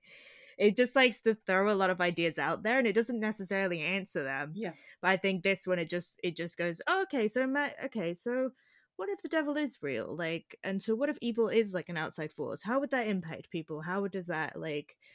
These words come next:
Speaker 1: what does that mean about the nature of evil?" And,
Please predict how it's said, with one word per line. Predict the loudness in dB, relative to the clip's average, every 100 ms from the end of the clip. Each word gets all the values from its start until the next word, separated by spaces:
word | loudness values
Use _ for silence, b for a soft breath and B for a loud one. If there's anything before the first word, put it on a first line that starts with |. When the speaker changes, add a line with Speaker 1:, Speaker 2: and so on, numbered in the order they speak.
| B B B _
Speaker 1:
what | -4
does | 0
that | 2 4
mean | 4 4 2
about | -4 -6
the | -8
nature | -6 -8 -6 -6
of | -6
evil?" | -8 -8 -8 -8 -10 b b b
And, | -2 -2 -4